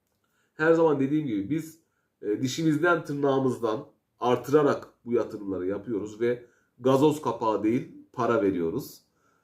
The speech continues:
O yüzden, e, kendi aklınızla hareket edin. En güzel akıl, bak kendi aklınızdır. Bana da çok söyledik, ben söylüyorum ama burada anlattıklarım yatırım tavsiyesi değil. Yani ben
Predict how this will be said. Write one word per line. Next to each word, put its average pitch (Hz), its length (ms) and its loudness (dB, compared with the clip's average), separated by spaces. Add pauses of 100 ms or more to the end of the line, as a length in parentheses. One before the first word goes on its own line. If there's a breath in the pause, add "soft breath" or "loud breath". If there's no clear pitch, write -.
(440)
O 156 160 4
yüzden, 139 400 2
e, 78 840 -8
kendi 156 320 2
aklınızla 127 680 0
hareket 95 320 -6
edin. 123 220 -12
En 170 240 2
güzel 120 280 2
akıl, 120 300 -8 (340)
bak 110 160 -16
kendi 110 260 -6
aklınızdır. 98 720 -8 (140)
Bana 143 220 4
da 127 120 4
çok - 240 -8 (360 soft breath)
söyledik, 104 380 -6
ben 123 140 2
söylüyorum 135 440 2
ama 170 160 0
burada 127 160 -2
anlattıklarım 123 500 -2
yatırım 120 320 -6
tavsiyesi 104 500 -14
değil. 143 260 -2
Yani 82 240 -8
ben 127 180 0